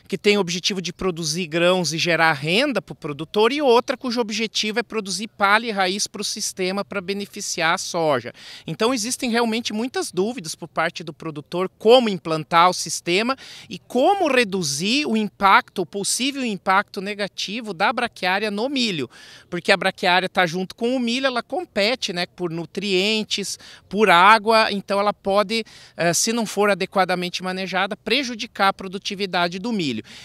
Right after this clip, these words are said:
Então aqui a gente tá trabalhando com três fatores que são muito importantes o produtor,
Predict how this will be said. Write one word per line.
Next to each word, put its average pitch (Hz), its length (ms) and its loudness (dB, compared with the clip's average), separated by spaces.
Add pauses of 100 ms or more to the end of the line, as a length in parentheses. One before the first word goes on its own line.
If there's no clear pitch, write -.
Então 226 260 0
aqui 233 220 2
a 233 40 2
gente 226 260 -4
tá 226 140 -2
trabalhando 214 640 0
com 226 180 -6
três 254 400 0
fatores 247 720 2 (300)
que - 80 -8
são 226 200 2
muito 285 360 0
importantes 214 600 -4
o 208 60 -8
produtor, 202 680 0